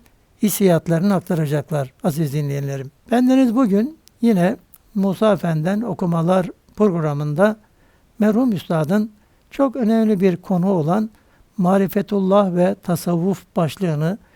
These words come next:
sizlere arz etmiş olacağım. Çünkü bu Allah dostları gerçekten el ele tuttukları insanları marifetullah dediğimiz Cenab-ı Hakk'ı kalben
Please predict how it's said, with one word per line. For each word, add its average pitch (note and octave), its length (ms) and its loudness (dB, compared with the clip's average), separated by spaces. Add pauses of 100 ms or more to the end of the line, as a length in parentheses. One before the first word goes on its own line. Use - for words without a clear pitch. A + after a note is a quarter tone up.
(160)
sizlere F3 640 0 (120)
arz F3 200 4
etmiş D3 340 -6
olacağım. D3 400 -8 (920)
Çünkü G#3 440 -2 (160)
bu G#3+ 120 2
Allah F#3+ 360 2
dostları E3+ 560 -4 (320)
gerçekten F3+ 680 -2 (120)
el A3 160 2
ele F3 220 0
tuttukları F3 680 -4
insanları F3 720 0 (800)
marifetullah G3 960 0
dediğimiz E3 640 0 (440)
Cenab-ı F#3 480 0
Hakk'ı G3+ 420 0 (560)
kalben F#3+ 920 0